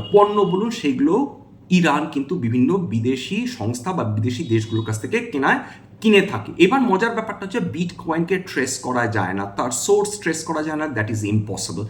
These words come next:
সুতরাং Bitcoin ব্যবহার ক্ষেত্রে সেফেস্ট এবং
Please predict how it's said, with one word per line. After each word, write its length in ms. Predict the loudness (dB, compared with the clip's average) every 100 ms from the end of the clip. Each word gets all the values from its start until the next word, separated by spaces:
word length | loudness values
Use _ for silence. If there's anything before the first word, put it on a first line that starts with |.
| -10 -16 -4
সুতরাং 400 | 0 2 2 0 -2 0
Bitcoin 880 | 0 0 -8 -4 0 2 4 4 2
ব্যবহার 560 | -2 0 0 0 -4
ক্ষেত্রে 560 | -4 -6 -6 -6 -4 -2
সেফেস্ট 800 | -4 0 0 0 0 -2 -4 -12 0
এবং 540 | 2 4 4 2 -4